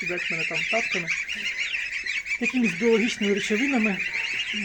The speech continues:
Ну, поки що рано, напевне, судити. Подивимось, що вони покажуть нам у два місяці, у чотири.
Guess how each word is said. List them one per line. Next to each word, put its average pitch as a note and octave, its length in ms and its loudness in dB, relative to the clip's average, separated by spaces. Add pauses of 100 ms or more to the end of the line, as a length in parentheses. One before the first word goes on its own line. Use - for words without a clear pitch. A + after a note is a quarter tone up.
(500)
Ну, G3+ 260 -6
поки F3+ 200 -10
що - 160 -4
рано, A3 220 -2
напевне, F3+ 340 -4
судити. F3 500 -4 (640)
Подивимось, E3 640 -4 (320)
що F#3 100 -4
вони E3+ 200 -6
покажуть D#3+ 560 -6
нам E3 180 -8
у E3 40 -4
два F3+ 220 -4
місяці, F#3 360 -8
у - 240 4
чотири. A3 400 2